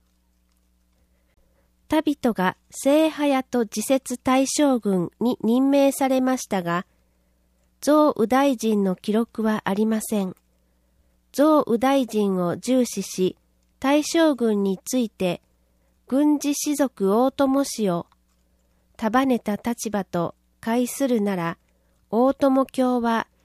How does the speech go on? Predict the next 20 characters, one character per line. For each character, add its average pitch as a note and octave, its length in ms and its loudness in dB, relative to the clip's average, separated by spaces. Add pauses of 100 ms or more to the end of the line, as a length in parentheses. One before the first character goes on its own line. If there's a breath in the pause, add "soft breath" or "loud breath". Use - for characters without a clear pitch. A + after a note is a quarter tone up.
(160)
み A3 160 -2
ゆ C#4 100 0
き - 140 -20
と D4+ 160 -2
す C#4+ 180 -6
る D4 140 0
の C#4+ 160 0
が A#3 240 -2
有 G3+ 240 2
力 F#3+ 260 -2
で F3+ 180 0
す。 - 200 -18 (1500)
人 D4+ 260 -2
心 D4+ 380 -2
の D#4 120 0
乱 D4+ 280 0
で G#3 140 -4
活 G3 320 -6
躍 A3 260 -4
し、 G3 340 -2